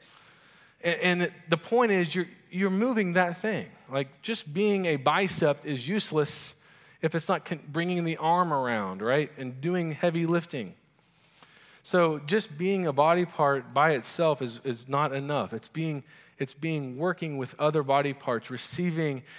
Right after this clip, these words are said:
and passing on th-, these, these things. I'll talk more about that as we go. What's the point? We all get this.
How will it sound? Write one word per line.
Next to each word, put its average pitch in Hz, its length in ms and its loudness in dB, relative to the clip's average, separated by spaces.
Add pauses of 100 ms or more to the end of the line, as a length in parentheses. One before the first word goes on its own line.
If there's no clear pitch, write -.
(120)
and 131 180 -4
passing 156 520 -2
on 127 500 -2
th-, 127 140 -4 (100)
these, 123 220 -4
these 120 260 -8
things. 120 260 -4
I'll 113 60 0
talk 127 220 -2
more 135 120 -6
about 131 180 -2
that 127 120 0
as 110 140 -4
we 104 80 -8
go. 95 400 -4 (2000)
What's 131 220 -6
the 120 80 -4
point? 101 260 -10
We 123 120 -6
all 107 140 0
get 85 220 -10
this. - 380 -10